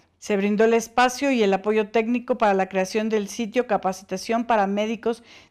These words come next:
de Internado y Servicio Social Contingencia covid diecinueve, que al momento cuenta con cerca de cincuenta mil visitas. Con respecto a la unidad de documentación científica, les comento que continúa siendo un área de apoyo fundamental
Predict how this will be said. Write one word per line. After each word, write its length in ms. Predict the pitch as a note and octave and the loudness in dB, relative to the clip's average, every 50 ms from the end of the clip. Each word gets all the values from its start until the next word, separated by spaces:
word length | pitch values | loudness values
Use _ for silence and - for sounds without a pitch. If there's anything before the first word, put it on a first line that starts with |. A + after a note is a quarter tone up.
| _ - | _ -2
de 80 | G3+ | -2
Internado 500 | G#3 G3+ G3 G#3 G3 G3 G#3+ G#3 G#3 G#3+ | 0 0 0 0 0 2 2 2 2 2
y 40 | A#3 | 0
Servicio 420 | G#3+ - G3+ F3+ G3 G3 G#3+ G3+ | 0 -2 -4 -2 -4 -6 -6 -6
Social 580 | F#3+ F#3+ E3+ - - G#3+ F#3+ G3+ G#3+ A3+ A3 A3 | -6 -6 -8 -6 -2 -2 0 0 0 -2 -6 -6
Contingencia 760 | - G3 F#3+ F#3+ F#3 G3+ F#3+ F#3 - G#3+ G#3+ G#3 G#3+ A#3 A3 | -4 -2 -2 -2 -2 -6 -8 -4 -4 -4 -4 -2 -2 -4 -4
covid 260 | A3+ F#3+ F3+ G3 G#3 | -2 -4 -4 -4 -4
diecinueve, 640 | F#3+ G3 G3+ G3 G3 F#3+ E3+ F3+ F#3 G3+ G#3+ B3 B3 - - - - - _ - | -2 -4 -4 -4 -4 -6 -4 -4 -2 -2 -4 -4 -8 -10 -18 -20 -20 -20 _ -2
que 80 | - G3+ | 0 2
al 80 | G#3 | 2
momento 440 | G#3+ G#3+ A3 A3+ A#3 A#3+ A3+ B3+ B3 | 2 2 2 2 0 2 2 0 2
cuenta 360 | B3 A#3+ A#3 A3+ B3 A#3+ A#3 | 2 0 0 2 0 0 0
con 140 | A3+ G#3 G3+ | 0 -4 -4
cerca 340 | G3 - A#3+ A#3 A3+ B3 A#3+ | -2 -2 -2 -2 0 2 0
de 80 | A3+ | 0
cincuenta 480 | G#3 - G3+ G3 F#3+ F#3+ F#3+ F#3+ F3+ F3+ | 0 -2 -6 -4 -4 -4 -4 -4 -4 -4
mil 200 | F3+ F#3+ F#3+ G3 | -2 -2 -4 -4
visitas. 580 | F#3 G3 F#3 - E3+ E3 - - - - - - _ _ _ _ _ _ _ _ _ _ _ _ _ _ _ _ _ _ _ _ _ _ _ - | -4 -6 -8 -8 -12 -14 -16 -18 -20 -20 -20 -20 _ _ _ _ _ _ _ _ _ _ _ _ _ _ _ _ _ _ _ _ _ _ _ -4
Con 140 | - B3 A#3 | -2 0 0
respecto 380 | B3 B3 B3 - D4+ D4+ D#4 | 0 0 2 0 0 2 2
a 40 | D#4+ | 2
la 140 | D#4+ D4+ C4 | 4 4 4
unidad 340 | A#3+ A3+ G#3+ G3+ A3+ A#3+ B3+ | 4 2 2 4 6 6 6
de 100 | C4 B3+ | 6 4
documentación 680 | A#3 A3+ A3+ G3 G3 G3 G3 G3 G3 G3 - G#3+ A3 | 2 0 -2 -2 -2 -2 0 0 -2 -2 -2 -4 -4
científica, 560 | G#3+ B3 A#3 G3+ G3 G#3+ G#3 - G#3+ - A#3 A3+ | -4 -4 -6 -4 -4 -6 -6 -6 -4 -2 0 0
les 180 | A3+ G3+ F#3+ | 0 0 -2
comento 460 | - - F#3+ F#3+ G3 G#3+ A#3 A3 B3 A3 | -4 -4 -4 -2 0 -2 0 -2 -2 -2
que 120 | G#3+ G#3 | -4 -6
continúa 440 | - F#3 F#3+ - G3 F#3+ G3 A3 A#3+ | -4 -6 -6 -4 -4 -4 -2 -2 -2
siendo 300 | A#3 A#3+ B3 A3+ A3 A3+ | -2 -4 -4 -4 -4 -4
un 100 | A3 G#3+ | -2 -2
área 200 | G#3+ G#3+ G#3+ G#3 | 0 0 0 0
de 60 | G#3 | 0
apoyo 360 | F#3+ F#3 - - G3+ G3+ G#3+ | -2 -2 -2 -2 -2 -2 -2
fundamental 640 | G3+ - G3 F#3 F3+ F3+ F3 E3+ E3+ E3+ G3+ G#3+ A#3+ | -6 -6 -6 -6 -6 -4 -6 -6 -6 -4 -4 -4 -4